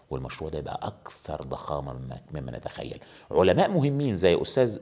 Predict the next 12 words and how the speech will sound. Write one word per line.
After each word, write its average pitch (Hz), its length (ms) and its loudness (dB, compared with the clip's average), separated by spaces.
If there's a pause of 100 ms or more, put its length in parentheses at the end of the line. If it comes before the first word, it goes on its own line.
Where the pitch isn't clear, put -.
آه، 64 340 2
زي 85 180 6
دكتور، 107 420 4
أستاذ 147 220 4
دكتور 92 440 4
زاهي 98 180 2
حواس 131 480 6 (300)
رفضوا 175 380 10
تمامًا 180 420 8
مناقشة 127 420 2
النظرية 69 420 0
دي، 50 120 -10